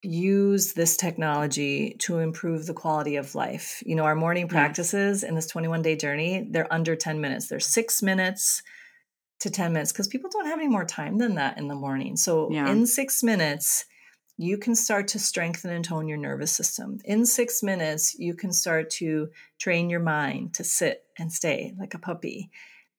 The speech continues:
Speaker 1: In six
Speaker 2: Hmm.
Speaker 1: minutes, you can do some things with your body that help you feel your body, that help you recognize when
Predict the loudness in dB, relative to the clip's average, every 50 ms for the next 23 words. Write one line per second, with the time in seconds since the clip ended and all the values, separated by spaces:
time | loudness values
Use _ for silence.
0 | _ _ _ 2 4 6 8 8 8 8 6 4 2 0 -2 -2 -2 0 2 0
1 | 0 0 -4 -6 -4 -4 -4 -2 -2 -4 -4 -6 -4 -2 0 2 2 0 0 -2
2 | -4 -4 -4 -4 -2 -4 -2 -2 -2 -2 -2 0 0 0 2 4 4 4 4 4
3 | 4 2 0 0 0 -2 -2 -4 -6 -6 -6 -8 -8 -2 0 0 2 2 2 2
4 | 0 0 0 0 0 0 0 0 0 -2 -2 -4 -6 -8 -12 -6 -4 -4 -4 -4
5 | -6 -8 -8 -8 -8 -6 -4 -4 -4 -4 -4 -8 -4 -2 0 0 2 0 0 -2
6 | -2 -4 -4 -2 -2 -4